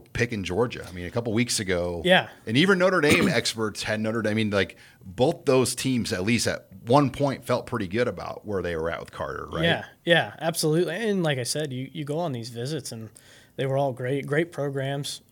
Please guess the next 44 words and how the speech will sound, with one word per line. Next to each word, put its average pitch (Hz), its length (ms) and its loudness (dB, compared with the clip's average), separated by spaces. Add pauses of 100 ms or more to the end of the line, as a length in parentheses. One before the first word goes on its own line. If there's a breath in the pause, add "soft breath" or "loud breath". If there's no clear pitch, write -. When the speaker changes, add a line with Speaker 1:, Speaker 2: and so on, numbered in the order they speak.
(160)
Speaker 2:
And 143 200 -8
that's 143 220 -4
ultimately 127 440 -6
what 117 200 -12
we 120 80 -14
told 131 260 -6
him, 117 100 -6
is 110 100 -12
there's 131 280 -6
no 123 160 -4
wrong 120 380 -4
decision. 107 580 -8 (440 soft breath)
Find 147 360 0
those 135 200 0
things 131 300 -2
that 120 140 -2
are 117 80 -4
gonna 117 180 -6
stick - 320 -4
out 123 220 0
at 120 120 -6
a 113 40 -10
program. 117 640 -6 (600 soft breath)
And 135 140 -4
that's 143 160 -4
what 127 100 0
made 135 200 2
Nebraska 127 440 -2
different. 127 460 -8
It, 131 160 -12 (200)
he 170 160 -2
saw 123 300 -4
it 123 80 -10
today, 151 280 -4
you 123 80 -6
know, 131 200 -6 (220)
that 135 200 -8 (100)
he's 135 160 -6
got 131 180 -2
the 143 80 -6
support. - 520 -6 (300 soft breath)
His 123 180 -10
family's 127 420 -4
here. 123 360 -2